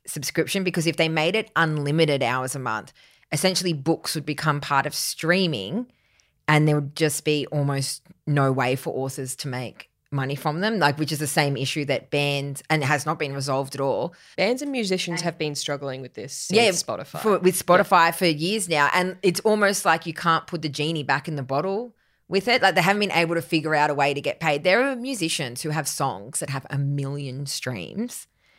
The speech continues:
Speaker 1: and they essentially get paid twelve dollars for that, or, like, some other crazy tiny number. And so th-, that's the only concern in, with Spotify. If they kept, keep it capped at fifteen hours,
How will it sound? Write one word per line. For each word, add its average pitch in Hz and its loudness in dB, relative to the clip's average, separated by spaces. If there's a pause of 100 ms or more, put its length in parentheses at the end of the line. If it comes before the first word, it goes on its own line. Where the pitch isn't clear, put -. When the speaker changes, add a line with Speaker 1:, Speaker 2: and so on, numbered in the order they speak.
(320)
Speaker 1:
and 165 4
they 156 4
essentially 151 -2
get 147 -4
paid 131 -4
twelve 104 -4
dollars 85 -8
for - -16
that, - -14 (760)
or, 160 2
like, 147 -2
some 139 -2
other 120 0 (180)
crazy 120 -2
tiny 104 -8
number. 90 -10 (560)
And 170 6
so 185 6
th-, 160 -2
that's 202 4
the 208 2
only 175 4
concern 151 -2
in, 135 -6
with 151 -6
Spotify. 143 0
If 165 0
they 175 4
kept, - -2
keep 220 -2
it 254 2
capped - 0
at 175 -4
fifteen 156 -2
hours, 120 -2